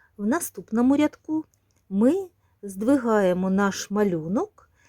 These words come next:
щоб він був в шаховому порядку стосовно попереднього. Пров'язуємо три петлі.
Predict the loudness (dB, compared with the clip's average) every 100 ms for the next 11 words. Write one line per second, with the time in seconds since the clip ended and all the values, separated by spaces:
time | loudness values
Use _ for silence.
0 | _ _ _ _ -18 -6 -4 -2 -2 -2
1 | 0 -2 -2 _ _ -12 -2 -2 -2 -6
2 | -6 -6 -6 -4 0 2 0 -2 -4 -4
3 | -6 -8 -6 -2 -2 0 -4 -6 _ _
4 | -6 -2 -2 0 -2 -4 -12 -14 -14 -18
5 | _ _ _ _ _ _ _ _ _ _
6 | _ _ _ _ _ _ _ _ _ _
7 | _ _ _ _ _ _ _ _ _ _
8 | _ _ _ _ _ _ _ _ _ _
9 | _ -6 -6 -6 -8 -8 -10 -12 -10 -10
10 | -12 -14 _ _ _ _ _ _ _ 2
11 | 2 0 -10 -12 -12 -8 -6 -6